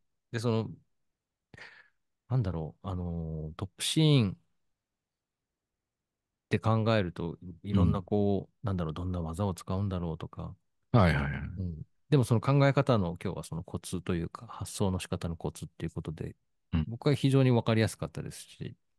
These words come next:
Speaker 2: うん。
Speaker 1: あのー、なんだろうな。まあ、結局、まあ、結局の話になってしまうんですけど、その、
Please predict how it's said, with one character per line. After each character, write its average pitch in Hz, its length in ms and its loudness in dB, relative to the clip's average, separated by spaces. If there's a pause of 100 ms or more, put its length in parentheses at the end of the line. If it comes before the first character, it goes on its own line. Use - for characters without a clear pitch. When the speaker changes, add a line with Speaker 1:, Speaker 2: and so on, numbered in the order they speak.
Speaker 2:
う 92 60 2
ん。 82 280 -2 (120)
Speaker 1:
あ 80 120 -8
の 76 140 -8
ー、 73 400 -14
な 85 80 -8
ん 82 60 -8
だ 76 80 -10
ろ 82 120 -18
う 82 60 -14
な。 85 100 -18 (2000)
ま 117 60 -4
あ、 - 20 -4
結 - 160 0
局、 190 440 6
ま 131 140 6
あ、 - 20 2
結 - 140 -2
局 175 240 4
の 156 80 10
話 165 260 10
に 135 80 6
な 98 60 2
っ - 40 -2
て - 180 -6
し - 100 -8
ま 90 140 -2
う 87 80 -4
ん - 20 -6
で 80 80 -6
す - 100 -12
け 85 80 -12
ど、 80 100 -10
そ 85 120 -12
の、 80 220 -8